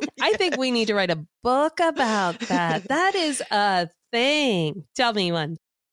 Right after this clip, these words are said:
Speaker 1: That is so funny you bring this up, 'cause, like, I haven't thought about this in years. Like, <laughs> so, like, El Cucuy is, is a monster. If you were to run off to the dark, yeah, you can't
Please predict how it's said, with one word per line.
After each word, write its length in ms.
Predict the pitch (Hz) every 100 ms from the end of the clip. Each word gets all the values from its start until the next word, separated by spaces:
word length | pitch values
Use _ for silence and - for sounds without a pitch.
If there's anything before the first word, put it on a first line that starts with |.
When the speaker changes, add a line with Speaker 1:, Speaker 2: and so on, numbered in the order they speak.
| _ _
Speaker 1:
That 160 | - 247
is 120 | 311
so 180 | 294 269
funny 220 | 269 262
you 120 | 247
bring 200 | 202 226
this 200 | 214 202 -
up, 280 | - 185 -
'cause, 180 | - 196
like, 200 | 196 190
I 60 | 202
haven't 320 | 214 226 185
thought 200 | 175 180
about 240 | 190 180
this 180 | 180 -
in 180 | 170 160
years. 480 | 151 170 175 165 180 - - - - - - _
Like, 220 | 214 -
<laughs> 20 | 254
so, 640 | - 294 302 285 - 226 -
like, 420 | 226 - 196 - - _ _
El 100 | 226
Cucuy 320 | 269 262 294
is, 100 | 302
is 180 | - 220
a 100 | 208
monster. 840 | 180 180 190 190 - 180 151 - - - -
If 240 | 226 247 240
you 160 | 269
were 160 | 262 262
to 420 | - 247 233 208 - _ _ 180
run 280 | 180 220 226
off 420 | 226 226 220 - -
to 160 | 220
the 140 | 190 175
dark, 720 | - 165 156 233 269 - -
yeah, 160 | 214 233
you 220 | 220 180
can't 320 | 233 240